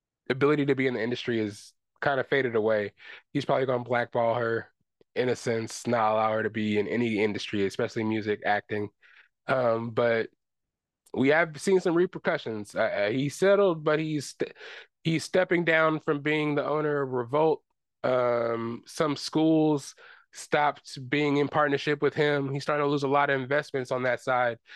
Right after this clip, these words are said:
because of the alleged stuff that he has done. I'm sure more stuff will come out, and I'll be more, uh, descriptive with details of stuff that came out when they do come out. Um, but as of now,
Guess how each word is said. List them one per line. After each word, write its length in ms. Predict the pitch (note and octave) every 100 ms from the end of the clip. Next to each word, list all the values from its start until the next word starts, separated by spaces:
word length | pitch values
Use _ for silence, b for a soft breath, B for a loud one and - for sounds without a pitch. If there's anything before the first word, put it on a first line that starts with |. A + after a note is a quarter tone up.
| B -
because 280 | C3 C#3+
of 100 | C3+
the 40 | C3
alleged 400 | C3 C3+ C3 B2
stuff 300 | - C3 B2+
that 120 | B2+ B2
he 120 | B2
has 180 | A#2 A2
done. 320 | C#3 D3+ D3 A#2
I'm 160 | A#2
sure 160 | - C3+
more 160 | C#3
stuff 180 | C3+ C3
will 80 | B2
come 200 | - B2
out, 80 | B2
and 100 | A2+
I'll 100 | B2
be 120 | C3
more, 340 | A#2+ A#2+ A#2 - B B B _
uh, 400 | B2+ G#2+ G2 F#2+
descriptive 500 | G#2 A#2+ - D3+ -
with 140 | C3+ C3
details 420 | C#3 D3+ C3+ B2+
of 60 |
stuff 220 | - C#3 C#3
that 120 | B2+
came 240 | D3 C3+
out 140 | C3 B2
when 140 | C#3+
they 120 | D#3+
do 160 | E3+ F3
come 220 | G3+ G3
out. 220 | G3 F#3 _ B B B -
Um, 400 | C#3 C#3 C3 C3+
but 100 | D3+
as 180 | G3 F3
of 100 | D3
now, 540 | F3+ G3 D3+ C3